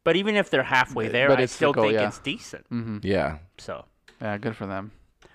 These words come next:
Speaker 1: Well, guys, that's all the time we have. I-, if we bored you, I don't know what to tell you. <laughs> We tried, dude.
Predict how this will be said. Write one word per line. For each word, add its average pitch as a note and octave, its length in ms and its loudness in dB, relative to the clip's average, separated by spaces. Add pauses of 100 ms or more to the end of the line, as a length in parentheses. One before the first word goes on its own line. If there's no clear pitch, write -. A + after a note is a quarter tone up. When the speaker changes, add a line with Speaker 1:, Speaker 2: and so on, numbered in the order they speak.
(200)
Speaker 1:
Well, D3 140 6
guys, C#3+ 300 4
that's C#3 340 2
all C#3 340 2
the B2+ 160 -2
time C#3+ 400 0
we B2 140 -2
have. C#3+ 600 2
I-, C#3 60 -6 (160)
if B2 180 -4
we C3 100 0
bored B2+ 340 4
you, C3+ 240 0 (240)
I A#2+ 40 -2
don't A2+ 120 -2
know A2+ 80 -4
what G#2+ 160 -2
to G#2 80 -12
tell G#2 220 -4
you. G2+ 120 -6 (640)
<laughs> A#2+ 80 -14 (680)
We C3+ 100 -4
tried, D#3+ 380 -2
dude. G#2 200 -4